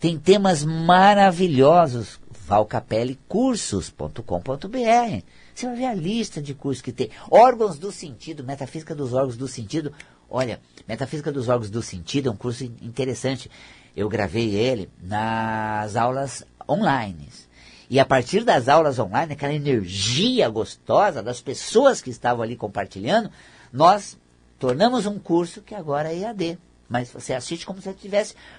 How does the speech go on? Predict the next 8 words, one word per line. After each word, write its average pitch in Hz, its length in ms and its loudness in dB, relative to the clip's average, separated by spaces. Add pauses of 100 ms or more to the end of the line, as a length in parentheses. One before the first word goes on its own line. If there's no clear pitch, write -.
comigo 262 340 -2
na 262 140 6
tua 262 180 -4
frente, 233 580 -4 (220)
falando 165 480 2 (420)
do 139 280 2
paladar, 123 760 4 (300)
olfato, 113 880 4